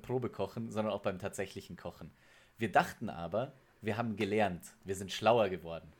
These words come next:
Unser, ähm, unser, unser Profi-Trick war, wir frieren den Spieß einfach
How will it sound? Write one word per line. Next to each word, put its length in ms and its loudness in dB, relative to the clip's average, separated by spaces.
Unser, 460 4
ähm, 440 2
unser, 380 -2
unser 260 -4
Profi-Trick 800 -4
war, 260 2
wir 200 -2
frieren 500 -2
den 180 -2
Spieß 480 -8
einfach 420 -8